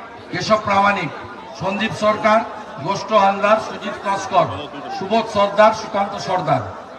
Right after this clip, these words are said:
ভানু মণ্ডল, অরুণাভ রায়, অতনু হালদার,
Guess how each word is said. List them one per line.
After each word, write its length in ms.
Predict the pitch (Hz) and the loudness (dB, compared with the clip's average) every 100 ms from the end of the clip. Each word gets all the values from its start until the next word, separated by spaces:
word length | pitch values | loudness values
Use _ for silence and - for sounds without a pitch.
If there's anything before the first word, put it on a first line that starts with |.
| - | 0
ভানু 300 | 135 208 220 | 2 4 2
মণ্ডল, 460 | 208 202 202 214 226 - - - - - - | 2 0 6 6 6 -2 -10 -12 -14 -14 -8
অরুণাভ 460 | 151 202 220 220 214 | -2 0 4 4 4
রায়, 360 | 202 190 175 - - - - - - - - | 6 6 6 0 -10 -14 -16 -18 -20 -20 -6
অতনু 400 | 139 170 220 220 196 | -4 -2 -2 0 2
হালদার, 440 | 185 202 214 | 2 2 4